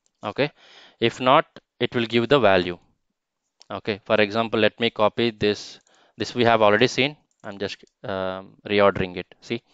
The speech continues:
so if it is there, it's fine. If,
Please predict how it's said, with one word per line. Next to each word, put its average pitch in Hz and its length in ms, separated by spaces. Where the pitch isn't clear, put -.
so 101 240
if 101 160
it 110 120
is 110 120
there, 123 280
it's - 180
fine. 95 360
If, 98 180